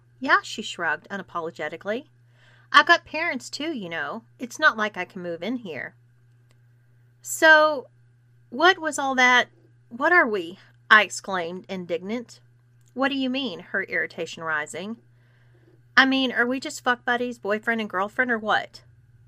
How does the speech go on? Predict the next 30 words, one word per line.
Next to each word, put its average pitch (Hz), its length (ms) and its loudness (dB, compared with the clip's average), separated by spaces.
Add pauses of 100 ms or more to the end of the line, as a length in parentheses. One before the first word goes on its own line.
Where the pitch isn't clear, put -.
(240)
"Do 262 100 -4
you 220 160 -6
feel 170 300 -4
like 202 180 -4
my 220 140 -2
boyfriend?" 247 640 -8 (120)
"No, 190 280 -2
I 170 100 -2
guess 160 340 -8
not," 156 360 -4
I 175 100 -4
admitted 156 380 -12
sadly. 156 580 -8 (1080)
"Look, 269 360 0
this 285 280 -10
could 403 160 -4
become 185 340 -4
a 170 80 -8
regular 170 360 -4
thing 220 440 -6
if 214 160 -12
you 233 100 -4
wanted 226 340 -4
to, 160 280 -4 (460)
and 277 160 -2
you're 269 160 2
a 208 60 0
very 196 320 -2
good 196 300 -6
sissy. - 520 -10